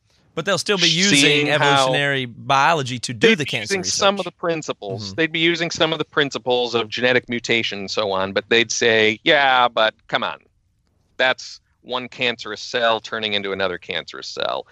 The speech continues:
Speaker 2: Here's one spe-, one kind of bird turning into another bird. That's
Speaker 1: Mm-hmm.
Speaker 2: still way different than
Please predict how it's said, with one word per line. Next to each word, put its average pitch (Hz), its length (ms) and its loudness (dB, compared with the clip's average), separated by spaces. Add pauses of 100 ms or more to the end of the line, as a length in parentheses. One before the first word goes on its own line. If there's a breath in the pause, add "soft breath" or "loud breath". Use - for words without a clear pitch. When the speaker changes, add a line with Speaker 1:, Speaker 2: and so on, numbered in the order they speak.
(120 soft breath)
Speaker 2:
Here's 123 260 2
one 127 400 2
spe-, - 420 -4
one 127 260 0
kind 127 260 0
of 101 140 -12
bird 120 340 2
turning 117 280 0
into 104 220 -2
another 98 260 -2
bird. 85 420 -6
That's 107 240 2
Speaker 1:
Mm-hmm. 101 80 -4
Speaker 2:
still 135 540 4
way 123 300 2
different 104 540 -2
than 95 420 -2